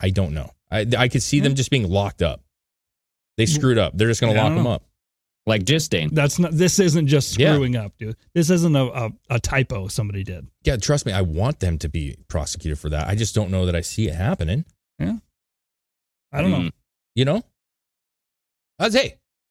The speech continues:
Speaker 1: we're gonna, we're gonna be on here in a year, and we're gonna be going back, and I'm just gonna be like I have the past two years, and just say, "Exactly, nothing." Like, it's a, that's what it's been going on.
Speaker 2: Because, oh, God.
Speaker 1: It's what's been going on.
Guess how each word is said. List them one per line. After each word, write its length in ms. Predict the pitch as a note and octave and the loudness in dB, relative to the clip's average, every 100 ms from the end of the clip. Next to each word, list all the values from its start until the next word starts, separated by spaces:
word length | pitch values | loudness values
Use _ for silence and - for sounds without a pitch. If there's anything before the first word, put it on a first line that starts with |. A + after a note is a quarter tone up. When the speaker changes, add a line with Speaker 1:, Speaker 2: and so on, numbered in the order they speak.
| _ | _
Speaker 1:
we're 140 | C3 G3 | 0 2
gonna, 260 | A#3+ F#3+ | 2 0
we're 120 | D#3 F#3 | 0 2
gonna 120 | F#3 | 2
be 120 | E3 | 0
on 140 | D3+ | 2
here 180 | D3 C#3+ | 2 2
in 80 | C#3 | 2
a 40 | |
year, 320 | F#2+ F#2 C#3 - _ | 0 0 -2 -4 _
and 120 | A2 A2 | -2 0
we're 60 | |
gonna 160 | A2 G#2+ | 2 2
be 100 | G#2 | 2
going 200 | G#2 G#2 | 2 2
back, 280 | G#2 A#2+ G#2 | 2 0 0
and 60 | |
I'm 100 | G2 | 0
just 140 | G2 - | 0 0
gonna 160 | G#2 | 0
be 260 | F#2 G2 G2 | 2 0 0
like 200 | F#2+ F#2+ | 0 0
I 100 | F#2 | 0
have 260 | G2 G2 | 2 0
the 100 | F#2+ | 0
past 360 | F#2 G2 F#2+ - | 0 0 -2 -4
two 140 | - D#3 | -2 0
years, 240 | F#2 G#2+ | 0 -2
and 80 | G#2 | -4
just 200 | - G2 | -2 0
say, 320 | G#2+ G2+ F#2 _ - | 2 2 -2 _ -8
"Exactly, 520 | G2 C3 F#3 - D#2 _ | -2 0 -2 -4 -8 _
nothing." 340 | C3+ F3+ E2+ D2+ - | 0 0 0 -6 -2
Like, 220 | B2 B2+ | 0 2
it's 180 | D3+ D3+ | 0 0
a, 80 | F#3 - - _ _ | 0 -2 -20 _ _
that's 200 | E3 F3+ | 0 2
what 140 | A3 A3+ | 2 2
it's 80 | |
been 160 | F#3+ A3+ | 2 2
going 200 | G#3 G#3+ | 2 2
on. 100 | B3 | 4
Speaker 2:
Because, 360 | E3+ G#3 G3 E3 - - | 4 4 2 0 -2 0
oh, 300 | A#2+ G2 G2+ | 0 -4 -10
God. 280 | A#2+ G2 F#2 B2 _ _ | -12 -12 -12 -14 _ _
Speaker 1:
It's 140 | G3 A#3 | -4 0
what's 160 | A#3+ | 0
been 140 | C4+ C4 | 0 0
going 220 | C4 C#4 | 2 0
on. 280 | F4 D#4+ | 0 -2